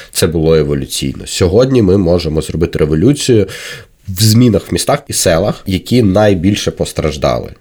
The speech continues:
де ворог, на жаль, обнулив все місто.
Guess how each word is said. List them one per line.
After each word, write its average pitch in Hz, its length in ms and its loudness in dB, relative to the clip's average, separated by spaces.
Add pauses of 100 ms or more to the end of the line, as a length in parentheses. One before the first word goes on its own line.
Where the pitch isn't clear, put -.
(160)
де 87 560 2
ворог, 101 480 2
на 82 120 2
жаль, 87 380 2 (220)
обнулив 107 720 4 (560)
все 87 260 0
місто. 69 340 -6